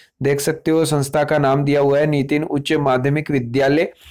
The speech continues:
पूर्ण पता किसान मार्ग बरकत नगर जयपुर, दूरभाष नंबर ज़ीरो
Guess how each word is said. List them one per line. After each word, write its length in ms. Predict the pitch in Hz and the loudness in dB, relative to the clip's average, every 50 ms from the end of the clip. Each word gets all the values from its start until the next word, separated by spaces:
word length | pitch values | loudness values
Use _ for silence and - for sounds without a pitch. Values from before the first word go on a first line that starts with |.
| - - - _ _ _ _ - | -20 -20 -20 _ _ _ _ -2
पूर्ण 200 | 139 151 156 147 | 0 0 0 0
पता 300 | 170 156 151 156 156 147 | 0 0 0 0 0 0
किसान 400 | - 156 139 - 156 143 143 147 | 0 -2 -2 0 0 0 2 2
मार्ग 340 | 151 147 143 139 143 147 151 139 | 2 2 2 2 2 2 2 0
बरकत 440 | 123 131 127 127 - 151 143 - | 2 0 0 0 0 -2 -2 -2
नगर 280 | 151 143 139 131 143 135 | -2 0 0 2 2 0
जयपुर, 480 | 127 123 139 139 135 135 - 156 165 165 | 0 0 0 0 0 0 0 -2 -2 0
दूरभाष 560 | 151 135 131 135 135 135 135 131 139 139 - | 0 0 0 0 0 2 2 2 0 0 0
नंबर 300 | 151 143 143 143 151 147 139 | -2 -2 0 0 0 -2 -2
ज़ीरो 400 | 123 123 127 135 143 151 160 | -2 -2 0 0 2 2 0